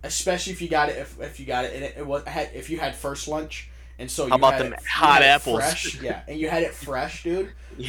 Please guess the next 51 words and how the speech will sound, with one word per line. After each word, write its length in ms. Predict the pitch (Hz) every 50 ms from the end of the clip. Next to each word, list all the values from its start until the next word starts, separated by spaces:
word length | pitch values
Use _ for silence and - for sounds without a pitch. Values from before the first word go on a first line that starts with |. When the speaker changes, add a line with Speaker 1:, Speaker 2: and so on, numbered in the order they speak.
| 165
Speaker 1:
Dude. 240 | 147 131 131 113 117
Speaker 2:
yeah. 340 | 131 131 127 110 101 101 104 -
Speaker 1:
And 100 | - 147
it 40 | -
hadn't 180 | 175 165 156 -
sat 300 | - - 147 131 135 -
there 120 | 165 160
through, 140 | 156 - 156
like, 160 | 139 127 127 -
two 140 | - 151
or 60 | 135 127
three 160 | - 156 135
lunch 240 | 117 113 - - -
periods. 300 | - 156 160 330 349 -
Speaker 2:
I, 40 |
Speaker 1:
Dude, 140 | 131 123 107
that 60 | -
shit 180 | - - 156 -
was 160 | - 127 - -
delicious. 920 | - 131 120 120 117 117 117 131 175 208 226 - - - - - - - - - - - - - -
Speaker 2:
I, 40 | 156
I 20 |
don't 160 | 165 196 220 220
know 100 | 214 196
what 160 | 180 175 170
it 80 | 123
was, 460 | 120 120 120 123 131 151 156 - - - - - -
but 280 | 139 139 135 127 - - - - - - - - - - -
their 340 | - 147 147 147 139 131 - - - - - - - -
pe-, 140 | - 165 - - - - - -
mashed 320 | 123 127 139 156 175 -
potatoes 520 | 202 - - 160 135 135 143 147 156 151
and 160 | 156 135 120 110
gravy. 500 | - 107 104 107 120 127 147 170 175 175 - - - - - - - - - - - - - -
Oh, 340 | - - - - - - - - - - - - -
Speaker 1:
Yeah, 180 | 160 156 135 135
that 160 | 139 151 165
was 140 | 180 170 -
good 80 | 127
Speaker 2:
I 40 | 127
don't 120 | 139 143 143
Speaker 1:
too. 60 | 139
Speaker 2:
know 60 | 131
what 180 | 123 131 139 135
it 100 | 135 127
is. 200 | 135 135 135 -
So 520 | - - - - - - 143 135 131 120
good 300 | 110 107 107 98 92 87
though. 320 | 85 90 87 82 82 90 92 104
Speaker 1:
Oh, 60 | - -
delicious, 680 | - 107 90 85 95 92 - - 92 87 - - -